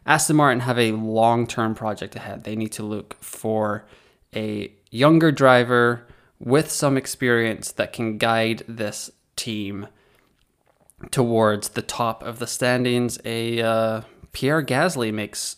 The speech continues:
some sense, but he is already signed with AlphaTauri for next season. So we will see how that goes. But from happenings off the racetrack to what we should see on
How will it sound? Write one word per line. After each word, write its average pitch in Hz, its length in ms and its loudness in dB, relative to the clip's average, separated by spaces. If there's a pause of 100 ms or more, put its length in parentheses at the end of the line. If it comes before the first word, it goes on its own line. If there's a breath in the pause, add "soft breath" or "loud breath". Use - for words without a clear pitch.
some 110 320 -6
sense, - 720 -4 (200)
but - 440 0 (280 soft breath)
he 127 280 0
is 110 260 -2
already 110 320 -2
signed 104 400 -6
with 110 200 -10
AlphaTauri 127 600 -2
for 107 160 -10
next - 240 -12
season. - 360 -16
So 196 420 4 (480 loud breath)
we 262 100 2
will 277 140 4
see 156 300 2
how 135 240 0
that 120 260 2
goes. 113 340 0
But - 500 4 (460 soft breath)
from 143 720 4
happenings 147 560 2 (160)
off 135 300 2
the 131 80 -2
racetrack 120 640 0
to 120 140 -6
what 120 260 -2
we 117 100 -4
should 113 300 -8
see 113 420 -4
on 113 500 -2